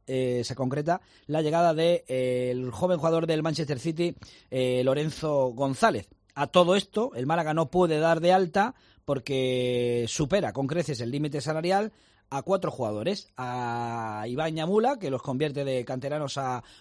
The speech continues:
jugadores de, con contrato del primer equipo, con ficha y con dorsal,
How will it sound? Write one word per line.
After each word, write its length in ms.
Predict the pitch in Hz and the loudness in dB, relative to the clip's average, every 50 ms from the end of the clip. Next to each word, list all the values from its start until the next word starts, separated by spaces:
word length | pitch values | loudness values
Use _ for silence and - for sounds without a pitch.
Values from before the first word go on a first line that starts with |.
| _ - | _ -4
jugadores 440 | - 139 147 160 165 156 131 123 | 0 0 2 2 2 0 -2 -2
de, 220 | 139 147 143 139 127 | -4 -4 -2 -2 -2
con 160 | 113 147 143 | -2 -2 -4
contrato 440 | 131 143 135 131 156 156 139 147 139 | -2 -4 -4 -4 -4 -4 -4 -2 -2
del 580 | 139 135 131 131 131 131 127 127 123 123 127 - _ | 0 0 0 -2 -2 -4 -6 -8 -10 -12 -14 -14 _
primer 240 | - - 151 156 156 | -4 -2 0 0 0
equipo, 240 | 147 160 208 226 285 | 2 2 2 0 0
con 160 | - 123 117 | 0 0 -2
ficha 220 | - 151 131 - 131 | -2 -2 -4 -2 -2
y 40 | |
con 140 | 110 131 131 | 0 0 0
dorsal, 380 | 135 143 147 - 226 247 277 | 0 0 2 4 4 4 4